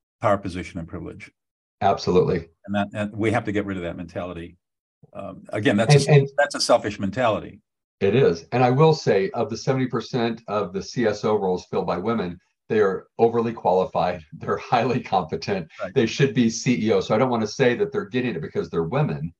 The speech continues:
Speaker 1: Right.
Speaker 2: You know, the-, these are brilliant leaders.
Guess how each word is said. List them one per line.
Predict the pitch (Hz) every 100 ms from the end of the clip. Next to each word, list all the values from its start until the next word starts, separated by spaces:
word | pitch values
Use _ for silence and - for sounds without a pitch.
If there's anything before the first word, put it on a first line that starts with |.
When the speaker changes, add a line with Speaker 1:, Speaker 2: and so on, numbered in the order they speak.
| -
Speaker 1:
Right. | 120 90 -
Speaker 2:
You | 107
know, | 101
the-, | 123 113
these | 123 113
are | 101
brilliant | 87 104 117 107 90 78 -
leaders. | 82 98 92 - -